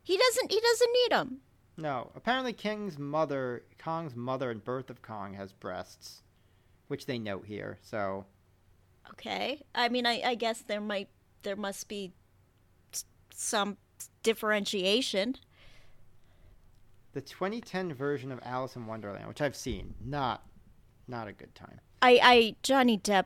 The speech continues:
Speaker 1: insists on playing Michael Jackson in kids' movies, and I don't
Speaker 2: Yeah.
Speaker 1: understand it, and I don't like it, and I don't accept it.
Speaker 2: No, he does the Futterwacken. That's a, that's a real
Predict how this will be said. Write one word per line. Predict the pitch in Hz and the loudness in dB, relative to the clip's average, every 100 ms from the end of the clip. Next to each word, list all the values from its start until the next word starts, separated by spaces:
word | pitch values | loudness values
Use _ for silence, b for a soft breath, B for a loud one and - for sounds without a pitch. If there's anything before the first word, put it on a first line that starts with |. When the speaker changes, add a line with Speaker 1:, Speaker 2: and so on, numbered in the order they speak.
| - - | 2 -2
Speaker 1:
insists | 214 180 - - 254 202 - - - - | -2 0 0 4 4 4 2 -2 -6 -2
on | 214 214 190 185 - _ | 2 4 4 2 -4 _
playing | - 220 196 202 185 | -2 4 6 4 2
Michael | 175 175 180 | 0 2 0
Jackson | 175 170 165 - 180 | 2 0 2 -2 -2
in | 165 170 165 | -2 -6 -4
kids' | 240 196 - | 0 0 0
movies, | 185 170 170 165 | -2 0 0 2
and | 156 175 | 0 0
I | 160 | 0
don't | 180 165 | 0 0
Speaker 2:
Yeah. | 160 | 0
Speaker 1:
understand | 156 160 - 185 165 160 | -2 2 2 2 0 0
it, | 160 | 0
and | 156 | -2
I | 151 | -4
don't | - 160 135 | 0 -2 0
like | 156 143 | -2 0
it, | 170 160 | -2 -2
and | - 175 | -4 -6
I | 151 - | -8 -2
don't | 175 - | -2 -2
accept | - - 139 - - | -6 -2 -4 -4 -10
it. | - _ - | -12 _ -8
Speaker 2:
No, | 120 107 | -6 -6
he | 107 | -2
does | 139 117 | -2 -2
the | 117 | -10
Futterwacken. | - 135 160 117 101 98 101 95 - - | -4 -2 0 -2 -6 -8 -12 -16 -20 2
That's | 233 254 | 2 4
a, | 226 | -2
that's | 185 233 | -2 -4
a | 294 | -2
real | 294 | 0